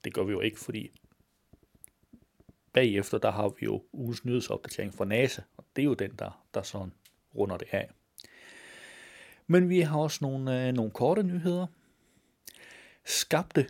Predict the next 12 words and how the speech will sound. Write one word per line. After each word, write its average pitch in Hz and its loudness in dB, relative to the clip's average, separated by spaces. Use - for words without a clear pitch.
nazisterne 127 0
disse 151 -2
mystiske 135 -2
urankuber? 117 -2
Forskere 117 -2
er 107 -4
måske 104 -4
på 160 -2
sporet 104 -4
af 117 -2
et 120 -4
svar. - -4